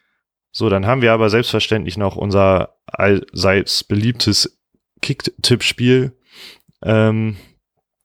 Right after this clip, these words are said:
auch da gab's natürlich einen Tagessieger. Und das ist nämlich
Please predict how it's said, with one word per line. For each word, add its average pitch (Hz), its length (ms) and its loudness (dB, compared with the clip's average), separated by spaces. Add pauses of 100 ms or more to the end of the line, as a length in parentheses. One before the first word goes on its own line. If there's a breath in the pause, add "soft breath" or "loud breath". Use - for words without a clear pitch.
(280)
auch 92 160 0
da 107 200 2
gab's 107 240 0
natürlich 104 440 0
einen 92 240 -2
Tagessieger. 117 920 0 (680 loud breath)
Und 98 160 -8
das 101 140 2
ist 110 160 -2
nämlich 113 400 0